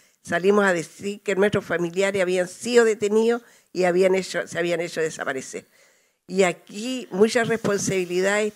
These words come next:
tienen, eh, las policías, tiene la justicia, tienen los gobiernos. Y como tú dices, eh, nosotros cuando llegó el gobierno, eh, la democracia, entre comillas, eh, nosotros teníamos esperanza.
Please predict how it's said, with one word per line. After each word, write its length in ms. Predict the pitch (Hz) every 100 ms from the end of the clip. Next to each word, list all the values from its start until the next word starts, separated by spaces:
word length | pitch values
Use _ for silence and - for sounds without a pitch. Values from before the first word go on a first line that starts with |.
| _
tienen, 460 | 208 214 214 208 208 - _ -
eh, 300 | 180 175 -
las 180 | 165 156
policías, 1000 | 175 160 151 - 226 220 214 202 185 185
tiene 300 | 185 175 170
la 120 | 156
justicia, 840 | 170 - - 226 233 208 - 185 180
tienen 360 | 185 180 170
los 140 | 170 156
gobiernos. 680 | 160 165 220 226 233 240 - - - - - _ _
Y 140 | 185
como 280 | - 175 170
tú 180 | 170 226
dices, 520 | 226 247 - 226 208
eh, 380 | 185 185 160 - _ _
nosotros 360 | 170 165 214 202
cuando 200 | 196 180
llegó 440 | 165 156 196 247
el 140 | 254
gobierno, 960 | 214 208 208 214 202 190 180 175 160 151 _ _ _ -
eh, 300 | 165 160 139
la 160 | 160
democracia, 720 | 165 165 156 - 226 233 - 156
entre 240 | - 160
comillas, 560 | 190 196 226 220 240 294 _ _ _ _ _ _ _ _ -
eh, 360 | 175 165 123 - _ _ _ _ _ _
nosotros 340 | 165 202 220
teníamos 440 | - 175 185 190 185
esperanza. 720 | - 165 160 175 - -